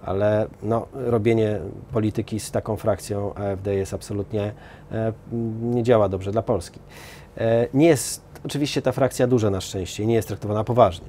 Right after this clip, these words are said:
ale to nie zmienia faktu, że o tym się mówi. I to jest margines, y, Unii Europejskiej, atakujący wszystkich i wszystko, mm, jest na językach oczywiście, natomiast totalny margines. E,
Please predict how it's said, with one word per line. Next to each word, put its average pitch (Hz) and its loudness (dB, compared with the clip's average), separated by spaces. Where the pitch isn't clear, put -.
ale 87 -8
to 107 -2
nie 120 4
zmienia 117 2
faktu, 104 -6
że 107 -4
o 101 0
tym 104 -8
się 131 -4
mówi. 123 2
I 87 -12
to 98 -6
jest - -8
margines, 104 -2
y, 95 -6
Unii 95 -8
Europejskiej, 95 -6
atakujący 107 -2
wszystkich - -4
i 104 -4
wszystko, 117 -4
mm, 113 -2
jest 117 2
na 104 0
językach 95 -4
oczywiście, 113 -6
natomiast 135 -2
totalny 117 2
margines. 92 -4
E, 127 4